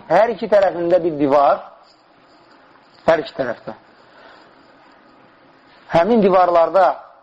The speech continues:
açıq qapılar və bu qapıların üstündə sallanmış pərdələr vardır.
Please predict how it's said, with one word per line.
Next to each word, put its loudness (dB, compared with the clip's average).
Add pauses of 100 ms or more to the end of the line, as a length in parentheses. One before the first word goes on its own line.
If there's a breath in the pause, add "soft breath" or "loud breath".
(420)
açıq -4
qapılar 2 (1040)
və 2
bu 0
qapıların 0
üstündə -2
sallanmış 0 (100)
pərdələr 0
vardır. -12